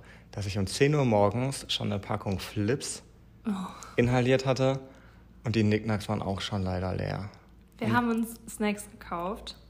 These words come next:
Speaker 2: Tobi hat wieder Flips gekauft. Das ist ja für mich unerklärlich, dass das ein leckerer Snack ist, weil ich find, Flips sind einfach so
Speaker 1: Oh, das
Speaker 2: richtig
Speaker 1: ist so
Speaker 2: boring.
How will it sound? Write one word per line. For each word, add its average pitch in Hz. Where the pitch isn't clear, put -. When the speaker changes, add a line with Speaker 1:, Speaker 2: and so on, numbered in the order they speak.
Speaker 2:
Tobi 220
hat 202
wieder 190
Flips -
gekauft. -
Das 190
ist 196
ja 208
für 202
mich 202
unerklärlich, 196
dass 190
das 196
ein 180
leckerer 175
Snack 180
ist, 180
weil 185
ich -
find, 180
Flips -
sind 180
einfach 180
so -
Speaker 1:
Oh, -
das 220
Speaker 2:
richtig 220
Speaker 1:
ist -
so -
Speaker 2:
boring. 180